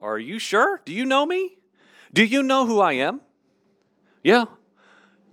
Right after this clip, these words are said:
This is, it's not about you, really, friend. I mean, <laughs> this is an open invitation. Other invitations went out and they were rejected. There were servants who were even killed delivering the message of the king and the invitation to come. Like,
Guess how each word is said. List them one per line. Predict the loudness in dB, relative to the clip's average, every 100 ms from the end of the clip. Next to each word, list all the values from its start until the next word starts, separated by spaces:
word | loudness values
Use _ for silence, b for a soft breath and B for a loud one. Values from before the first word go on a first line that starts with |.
| 4
This | 4 4
is, | -4 -4
it's | -6 2
not | 4 4
about | 4 4 2
you, | -8 -8
really, | -2 -2 -2
friend. | -6 -8 -8
I | -8
mean, | -10 -6
<laughs> | -6 -6 _ _ _
this | 0 0
is | -4
an | 2
open | 4 2 0 -4
invitation. | -4 -4 -2 -2 -2 -10 -14 _ _ _ _ b b b b
Other | 2 4 2
invitations | 2 0 2 0 0 -6 -4
went | -2 0
out | 0 0
and | -2
they | -4
were | -2 0
rejected. | -2 2 0 0 -6 -8 -10 _ _ _ _ _ _ _ _ _ _
There | 4 6
were | 4
servants | 2 2 2 0 -4
who | -4
were | -4
even | -4 -8 -12
killed | -8 -4 -4 -4 -6
delivering | -8 -6 -6 -6 -8
the | -10
message | -6 -8 -8 -10
of | -8
the | -10
king | -8 -10 -8 -12 b b b b
and | -8 -4
the | -6
invitation | -6 -6 -6 -6 -10
to | -10
come. | -6 -6 -2
Like, | -4 -4